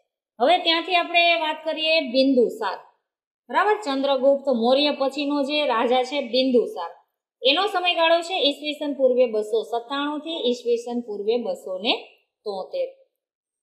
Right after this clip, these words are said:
ચંદ્રગુપ્તના અવસાન બાદ તેનો પુત્ર બિંદુસાર મગધની ગાદીએ આવ્યો. બરાબર, આપણે અગાઉ પણ જોયું હતું અને ફરી પાછું કે એ સમયની અંદર જે ગાદી છે એમાં રાજાનો દીકરો હોય એને જ રાજા બનાવવામાં આવતો, એટલે આ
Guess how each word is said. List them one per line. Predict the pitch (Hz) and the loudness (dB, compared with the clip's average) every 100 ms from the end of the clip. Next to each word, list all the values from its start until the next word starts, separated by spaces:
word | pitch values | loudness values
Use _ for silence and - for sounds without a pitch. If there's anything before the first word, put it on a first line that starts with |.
| _ | _
ચંદ્રગુપ્તના | - 320 381 392 392 403 403 359 | -6 0 0 0 -2 -2 0 -2
અવસાન | 311 320 302 | -2 -4 -2
બાદ | 311 311 | -2 -2
તેનો | 277 285 | -4 -4
પુત્ર | 269 277 311 240 | -4 -4 -2 0
બિંદુસાર | 233 262 262 277 196 | 2 2 0 -2 -4
મગધની | 185 190 226 302 294 190 | -6 0 0 0 -4 -6
ગાદીએ | 175 185 180 175 | -6 -8 -8 -6
આવ્યો. | 175 - _ _ _ - | -8 -14 _ _ _ -4
બરાબર, | 302 392 330 | 2 4 4
આપણે | 247 254 254 254 254 | 2 0 0 2 2
અગાઉ | 247 262 254 | 4 4 4
પણ | 269 240 | 2 4
જોયું | 240 262 254 | 6 6 4
હતું | 262 247 | 4 2
અને | 254 240 | 0 0
ફરી | 254 285 240 | 2 2 0
પાછું | 220 226 247 247 | 0 2 2 2
કે | 277 - | 0 4
એ | 311 392 | 4 2
સમયની | 339 311 302 302 262 | -4 -2 -2 -2 -2
અંદર | 240 226 220 214 - _ _ _ _ _ _ _ _ | 0 2 2 -2 -12 _ _ _ _ _ _ _ _
જે | 262 233 | 0 4
ગાદી | 247 277 381 403 | 4 4 0 -4
છે | 339 - - - _ - | -2 -4 -6 -20 _ -10
એમાં | 330 370 254 | 0 2 4
રાજાનો | 254 302 381 392 | 4 4 2 2
દીકરો | 381 381 392 440 | -2 0 2 4
હોય | 381 330 | 4 2
એને | 359 339 | 0 0
જ | 285 | 0
રાજા | 285 269 | 0 0
બનાવવામાં | 220 214 196 196 196 | -2 -4 -6 -6 -6
આવતો, | 202 208 202 | -6 -10 -10
એટલે | 214 - | -8 0
આ | 254 | 2